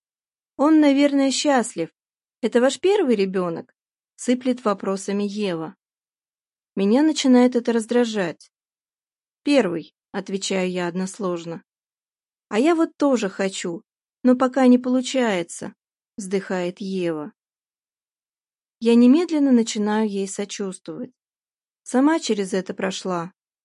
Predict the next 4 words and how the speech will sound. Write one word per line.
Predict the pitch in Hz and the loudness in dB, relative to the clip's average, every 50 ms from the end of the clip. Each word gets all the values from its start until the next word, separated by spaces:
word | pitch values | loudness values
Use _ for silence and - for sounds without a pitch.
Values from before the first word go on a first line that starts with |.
| _ _ _ _ _ _ _ _ _ _ _ - | _ _ _ _ _ _ _ _ _ _ _ 0
"Не | 262 285 269 | 0 0 2
переживай. | 254 294 294 302 285 294 302 285 285 262 226 190 170 156 - _ _ _ _ _ _ _ _ _ _ _ | 4 2 2 2 2 0 -2 0 0 0 0 0 -2 -6 -8 _ _ _ _ _ _ _ _ _ _ _
У | - 220 | 0 4
меня, | 233 247 262 269 302 330 349 349 320 | 4 6 6 6 4 2 0 -2 -4